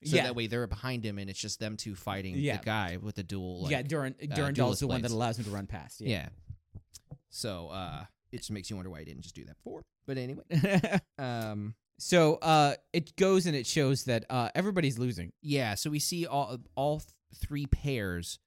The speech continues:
Speaker 1: de-henshin while Storius is given his, um, speech about why the world has to end and why it'll be beautiful.
Speaker 2: And, and why
Speaker 1: Um,
Speaker 2: he's making it beautiful is because to, everybody has hope in Toma. Everybody believes that Toma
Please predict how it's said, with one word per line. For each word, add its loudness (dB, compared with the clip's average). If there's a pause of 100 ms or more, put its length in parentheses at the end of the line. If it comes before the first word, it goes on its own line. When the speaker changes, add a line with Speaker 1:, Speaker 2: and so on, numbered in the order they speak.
Speaker 1:
de-henshin -2 (160)
while -2 (100)
Storius -4
is -6
given -2
his, -4
um, -8
speech -4
about -4
why -4
the -6
world -4
has -6
to -10
end -2
and -2
why -2
it'll -2
be -2
beautiful. -4 (280)
Speaker 2:
And, 0
and 0
why 2
Speaker 1:
Um, 4
Speaker 2:
he's -2
making 0
it 0
beautiful 0
is -2
because -4
to, -4
everybody 0
has 2
hope 2
in 2
Toma. 4 (300)
Everybody 4
believes 4
that 0
Toma 4